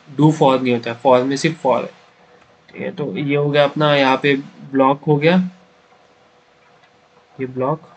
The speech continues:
और ये होगी condition, ठीक है। तो इसको, इसका यूज़ देखते हैं अपने code में। मैं ये सारे lines हटा देता हूँ फिर से,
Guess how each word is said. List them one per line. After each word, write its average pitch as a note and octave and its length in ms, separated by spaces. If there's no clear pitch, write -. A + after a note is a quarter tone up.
और C3+ 160
ये E3 80
होगी D#3+ 240
condition, A#2+ 420
ठीक D#3 100
है। D3+ 80
तो D3+ 120
इसको, E3 480
इसका F3 260
यूज़ D#3+ 300
देखते E3 280
हैं F#3+ 200
अपने C#3 300
code C#3+ 200
में। F#3 140
मैं D3 280
ये D3+ 300
सारे D3 680
lines C#3+ 560
हटा C3+ 200
देता C#3 220
हूँ D3+ 100
फिर D3 140
से, F3+ 180